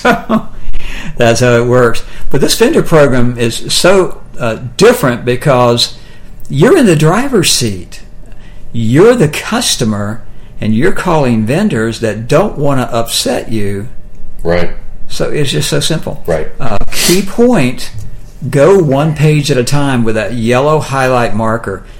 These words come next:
Speaker 1: Here's the kind of businesses you wanna pick out. Here are the requirements. Number one, it's important that they are locally owned,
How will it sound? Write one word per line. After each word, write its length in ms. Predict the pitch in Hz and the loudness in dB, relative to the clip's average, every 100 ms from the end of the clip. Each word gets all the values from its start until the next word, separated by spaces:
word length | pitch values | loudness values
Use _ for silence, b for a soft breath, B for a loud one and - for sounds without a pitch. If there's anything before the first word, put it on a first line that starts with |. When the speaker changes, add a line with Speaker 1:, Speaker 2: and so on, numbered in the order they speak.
| B | B
Speaker 1:
Here's 500 | - 143 175 220 - | -6 0 2 2 0
the 100 | 160 | 0
kind 280 | - 147 143 | 2 4 4
of 80 | 123 | 4
businesses 500 | 131 131 110 117 120 | 4 2 2 0 -4
you 100 | 107 | -4
wanna 200 | 107 101 | -4 -2
pick 260 | 117 104 | -2 0
out. 280 | 101 90 87 - - B B - | 0 0 2 0 -2 B B -4
Here 160 | 117 | 0
are 40 | 127 | 0
the 100 | 131 | 0
requirements. 720 | 127 - 104 98 92 90 - B B | -2 -2 -2 -2 -4 -6 -4 B B
Number 220 | 120 139 | 2 2
one, 360 | 131 117 113 101 B B B | 4 6 6 2 B B B
it's 380 | 110 104 - - | 0 -2 -2 -4
important 560 | 104 - 120 123 113 | -4 0 0 0 0
that 160 | 110 107 | -2 -2
they 160 | 110 98 | -2 0
are 240 | 107 110 | 0 0
locally 520 | 110 107 104 - 101 | 0 -2 -4 -4 -2
owned, 500 | 101 98 92 98 - | -2 -4 -6 -10 -16